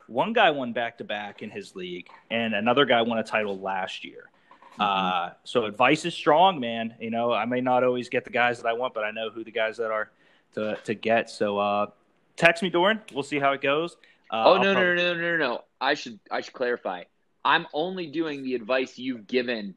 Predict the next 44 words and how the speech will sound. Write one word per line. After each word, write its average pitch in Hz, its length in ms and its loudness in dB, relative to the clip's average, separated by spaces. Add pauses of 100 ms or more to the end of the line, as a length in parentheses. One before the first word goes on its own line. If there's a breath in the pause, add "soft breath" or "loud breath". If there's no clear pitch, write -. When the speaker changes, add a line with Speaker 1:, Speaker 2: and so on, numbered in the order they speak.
Speaker 2:
publicly. 117 520 -6 (720)
Speaker 1:
On 147 140 4
the 127 80 -4
rankings. 120 560 -6 (960)
Speaker 2:
On 120 300 4
rankings, 165 720 2
or 131 200 0
if 113 120 -8
you 147 140 -8
do 147 160 0
an 127 80 -4
article 131 580 0
like, 113 360 -4 (300)
Speaker 1:
I'm 147 80 -6
Speaker 2:
"Hey, 147 60 6
Speaker 1:
about 143 100 4
to - 60 -6
Speaker 2:
pick 147 80 0
Speaker 1:
do 127 40 0
an 123 60 -2
Speaker 2:
this 151 80 6
Speaker 1:
article 151 200 4
Speaker 2:
guy 139 140 6
Speaker 1:
right 135 120 6
Speaker 2:
up," 135 60 2
Speaker 1:
now. 101 220 -6 (580)
Speaker 2:
when 139 200 -6
you 131 140 -2
do, 135 280 2
like, 127 340 0 (140)
the, 117 500 -2
uh, 110 520 2 (420)
if, 123 120 -2 (140)
if 120 160 -2
we 120 140 2
bring 120 200 4
it 107 100 2
back, 113 360 4
the, 113 240 -2
um, 104 400 -4 (540)
the 120 80 -6
Sunday 135 400 4
morning 127 440 2
football, 123 720 4